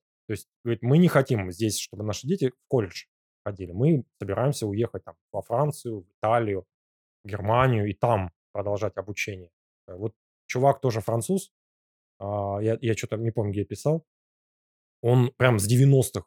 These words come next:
с, а, бума доткомов, здесь там ещё какие-то там дореволюционные какие-то эти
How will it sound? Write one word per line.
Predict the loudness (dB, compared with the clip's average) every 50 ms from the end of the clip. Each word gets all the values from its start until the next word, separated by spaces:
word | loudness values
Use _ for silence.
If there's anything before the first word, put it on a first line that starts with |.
| _ _ -10
с, | -8 -8 -4 -2
а, | 0 0 2 0 0 -2 -4 -10 -10 _
бума | -8 0 2 2 4 4
доткомов, | 4 2 0 0 _ 0 2 4 4 2 2 0 _ _ _ _
здесь | -12 -10 -2 2 2 2 2 0
там | -2 -4 -4
ещё | -4 -4 -4 -2 -2 -2 -2 -2 -2 -4 -4 -8 -14 -18 _ _ _ _ _ _ _ _ _ _ _ _
какие-то | -6 -4 -2 -2 -4 -4 -2
там | -4 -4 -4 -2
дореволюционные | 0 0 2 2 2 0 0 0 0 0 0 0
какие-то | -2 -4 -6 -6 -6 -6 -8
эти | -6 -6 -6 -8